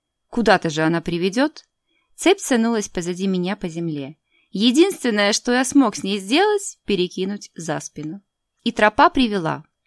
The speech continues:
в заброшенный поселок. Судя по состоянию домов, в них давно никто не жил. Крыши обрушились, стены оплетены растениями.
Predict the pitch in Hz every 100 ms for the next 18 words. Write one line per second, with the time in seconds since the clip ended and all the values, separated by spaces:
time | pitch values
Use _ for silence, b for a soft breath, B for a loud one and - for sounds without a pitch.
0 | _ _ _ _ _ _ 185 202 196 277
1 | 427 - 370 320 285 196 165 151 - _
2 | _ _ _ - - 277 262 262 254 262
3 | 262 262 254 240 240 220 247 240 294 370
4 | - - - 208 247 262 214 226 202 277
5 | 240 - 196 196 185 147 151 147 - _
6 | _ _ _ 247 359 - 202 170 196 -
7 | 269 240 - - _ _ _ - - -
8 | 381 370 196 190 - 190 254 220 - -
9 | 151 151 151 151 165